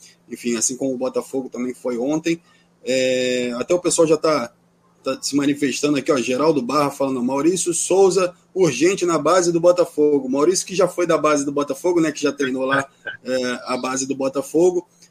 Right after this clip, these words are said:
e foi muito bem, diga-se de passagem, e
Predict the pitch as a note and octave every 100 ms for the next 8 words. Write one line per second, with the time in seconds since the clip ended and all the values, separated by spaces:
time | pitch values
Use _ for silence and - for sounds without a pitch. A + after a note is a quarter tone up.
0 | _ - C3+ E3 F3 - _ - E3 F#3
1 | F3 D3 F#3 E3+ D#3+ D3+ - D3+ C3 D3
2 | E3 F#3 F#3+ F3+ _ _ _ _ - A3
3 | B3+